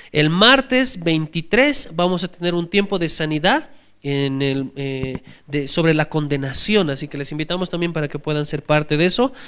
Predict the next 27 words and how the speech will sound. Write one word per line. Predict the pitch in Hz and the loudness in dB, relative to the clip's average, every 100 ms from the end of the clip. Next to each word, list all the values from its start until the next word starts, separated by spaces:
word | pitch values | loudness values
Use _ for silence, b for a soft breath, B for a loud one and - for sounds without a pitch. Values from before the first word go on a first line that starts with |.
| B - | B -4
para | 139 | -4
que | - | -2
puedan | 156 147 | 0 0
acompañarnos. | 143 135 131 135 127 127 131 | 0 -4 -6 -4 -4 -6 -4
El | 151 | 0
lunes | 175 202 | 4 4
veintinueve | 180 170 170 190 226 220 | 4 0 2 2 4 4
vamos | 202 185 | 2 -2
a | 185 | -2
tener | 180 180 | 0 2
un | 170 | 2
taller | 151 170 185 | 2 4 4
de | 165 | 2
misiones | 151 143 214 240 311 - B B B | 0 0 0 2 0 -2 B B B
y | 147 | 2
el | 151 | 4
martes | 180 190 185 - | 2 2 0 0
treinta | 208 233 240 254 | 0 2 2 -2
una | 226 170 156 | -2 -2 -4
noche | 143 160 160 170 156 b b - | -4 -6 -4 -6 -8 b b -8
de | 139 | -6
palabra. | 135 135 131 131 123 - b b b | -2 -2 -2 -4 -6 -18 b b b
Les | 147 151 185 | -6 -4 -2
invitamos | 180 175 220 247 247 | -2 2 4 4 0
para | 190 175 | 0 -2
que | 170 | -2
puedan | - 185 185 196 | -4 -2 0 -4